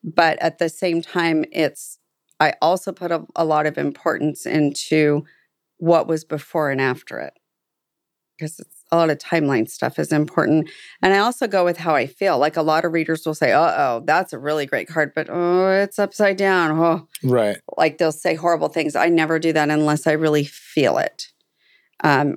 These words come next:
Speaker 1: or, and if nothing before or especially after it supports that, mm, go back to your intuition, get back in the zone and think about it some more, 'cause it's probably not right. But, um,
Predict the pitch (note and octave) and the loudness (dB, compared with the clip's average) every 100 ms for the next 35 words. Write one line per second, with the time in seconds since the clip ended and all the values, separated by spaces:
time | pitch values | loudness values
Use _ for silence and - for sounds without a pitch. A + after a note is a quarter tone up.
0 | - - - E3 D#3 D3+ E3 E3 F3 G#3+ | -4 -2 2 2 2 2 2 4 2 0
1 | G#3 F3 E3 - F3 E3+ E3 D#3 - - | -2 0 -2 -2 2 2 2 0 -2 -2
2 | D3 D3 - - - E3+ E3 C3+ - D3 | -2 -2 -6 -14 0 0 0 -4 0 0
3 | D3 - - F#3+ F3+ - - - _ E3+ | 0 -2 -4 -2 -2 -4 -8 -10 _ -2
4 | F3+ - - F#3+ G3+ G#3+ - _ _ _ | -2 -2 -2 2 2 0 -6 _ _ _
5 | _ A3 G#3 G#3 G#3 F#3+ _ _ _ _ | _ -8 -6 -4 -4 -6 _ _ _ _
6 | _ - E3+ E3+ - - F3+ D3+ E3 - | _ -4 0 0 -2 -8 -6 -6 -6 -4
7 | D#3+ - E3 D#3+ D#3+ D#3 D3+ D3 E3 D#3 | -4 -2 -2 0 0 0 0 -2 -4 -4
8 | D3+ D3 D3 C#3+ - D3 D3+ D#3 D3 - | -2 -2 0 -2 -2 -4 -2 0 0 -2
9 | - E3+ D#3+ D#3+ - - - - F3 - | -2 0 0 -2 -6 -20 -6 -4 -4 -2
10 | E3+ D#3+ D#3+ D3 C#3+ C#3+ C#3+ - _ - | 0 2 0 0 0 0 -2 -4 _ 0
11 | D3 - _ _ - - _ _ F3 D#3+ | 0 -2 _ _ -20 -20 _ _ -6 -2
12 | D3+ D3+ | 0 -2